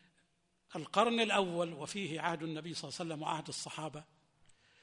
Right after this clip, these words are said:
والقرن الثاني والقرن الثالث،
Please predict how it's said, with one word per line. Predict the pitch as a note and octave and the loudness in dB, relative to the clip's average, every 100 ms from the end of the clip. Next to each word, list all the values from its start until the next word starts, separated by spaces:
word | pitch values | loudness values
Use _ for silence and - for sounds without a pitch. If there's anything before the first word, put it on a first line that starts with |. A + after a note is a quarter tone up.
| - _ _ | -20 _ _
والقرن | D3 D3+ - G#3+ A#3+ | -2 -2 4 4 6
الثاني | G#3+ - G#3 F#3 F3 F3+ F3+ - _ _ _ _ _ _ _ _ | 2 -2 -2 0 -2 -6 -10 -18 _ _ _ _ _ _ _ _
والقرن | E3+ D#3+ - A3+ B3+ | -2 0 4 4 6
الثالث، | G#3+ - G#3 F#3 E3+ F3 | 0 2 2 2 0 -6